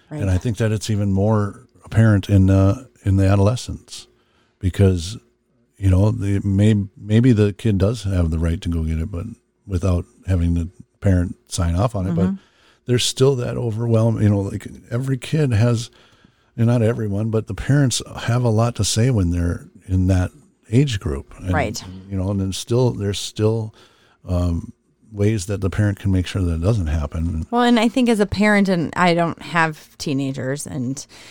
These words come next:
Speaker 1: you also don't want to force that on your teenager and then put a further divide in your already trying to get independence teenager.
Speaker 2: Yeah.
Speaker 1: You're already feeling that kid becoming, you know,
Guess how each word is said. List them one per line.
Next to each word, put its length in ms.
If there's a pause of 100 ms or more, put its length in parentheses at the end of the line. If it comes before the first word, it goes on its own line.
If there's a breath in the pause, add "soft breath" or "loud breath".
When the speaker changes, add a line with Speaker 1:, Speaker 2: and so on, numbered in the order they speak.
(1000 loud breath)
Speaker 1:
you 340
also 320
don't 320
want 280
to 120
force 520
that 280
on 260
your 200
teenager 520
and 240
then 220 (520)
put 200
a 60
further 340
divide 600
in 240
your 160
already 320
trying 240
to 40
get 140
independence 800 (100)
teenager. 600 (240)
Speaker 2:
Yeah. 260
Speaker 1:
You're 140
already 160
feeling 460
that 180
kid 480 (240)
becoming, 600 (100)
you 140
know, 260